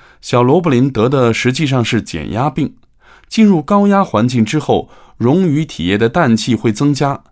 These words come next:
如果减压速度比较慢，那么减压过程当中析出的氮气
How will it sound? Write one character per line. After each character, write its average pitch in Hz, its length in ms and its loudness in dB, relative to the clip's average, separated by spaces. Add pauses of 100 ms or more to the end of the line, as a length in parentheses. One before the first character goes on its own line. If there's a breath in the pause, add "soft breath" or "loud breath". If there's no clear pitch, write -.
(380 soft breath)
如 160 280 0
果 147 180 0
减 92 220 -4
压 104 160 0
速 151 140 -4
度 110 120 -4
比 80 140 -8
较 95 140 -4
慢， 160 260 -4 (400)
那 104 140 0
么 82 100 -6 (220 loud breath)
减 71 220 -6
压 107 120 0
过 131 220 0
程 107 160 -2
当 127 200 0
中 127 280 2 (160 loud breath)
析 - 260 -4
出 131 180 -4
的 117 120 0
氮 113 280 0
气 - 360 -4